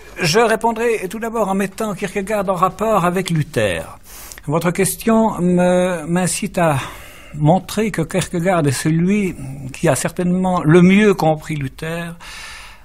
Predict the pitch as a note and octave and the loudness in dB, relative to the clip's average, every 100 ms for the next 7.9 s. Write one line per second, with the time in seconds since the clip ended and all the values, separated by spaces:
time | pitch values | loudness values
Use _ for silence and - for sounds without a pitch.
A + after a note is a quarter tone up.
0 | - - G#3+ G3 G3 A#3 G#3+ - F3+ C#3 | -10 2 4 4 2 2 0 -2 2 2
1 | G2+ - - - - - - - G#3+ A#3 | 2 -6 -16 -16 -16 -14 -8 -4 -2 -2
2 | A3+ A#3 G#3 - A3+ E3 D#3+ D3 F3 F#3 | -2 0 -4 -2 -2 -2 -2 -2 -2 -2
3 | F#3 D3+ D#3 G3+ B2+ - C#3 D3 B2+ A2+ | 0 0 0 0 0 0 4 4 2 0
4 | A2+ G2+ F#2 D#2 - - - - - - | 0 -2 -2 -4 -8 -16 -18 -20 -20 -20
5 | - - - - B2+ D3+ C#3 D#3+ D3+ B2 | -20 -20 -8 2 4 6 4 2 2 2
6 | C3+ B2 A#2+ - F2+ G#2+ A#2 A2+ B2+ - | 2 -2 -4 -6 -4 -4 -4 -6 -10 -16
7 | - - A2+ A2 G#2 G2 E2 - - | -12 -4 -4 -2 -6 -6 -8 -10 -14